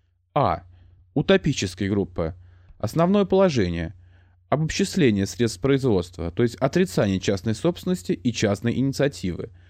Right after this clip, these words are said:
Исходные теоретические пункты у марксистов Карл Маркс со всеми его предшественниками, у умеренных социалистов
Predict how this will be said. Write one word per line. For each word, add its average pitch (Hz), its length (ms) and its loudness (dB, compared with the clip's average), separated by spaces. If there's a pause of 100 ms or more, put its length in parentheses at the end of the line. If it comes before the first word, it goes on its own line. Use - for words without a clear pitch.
(240)
Исходные 214 560 2
теоретические 185 680 0
пункты 98 580 -2 (160)
у 156 60 -2
марксистов 170 600 0 (240)
Карл 107 320 2
Маркс 104 560 2
со - 180 -4
всеми 113 300 0
его 123 160 2
предшественниками, 90 880 -6 (400)
у 104 140 2
умеренных 104 440 2
социалистов 165 640 0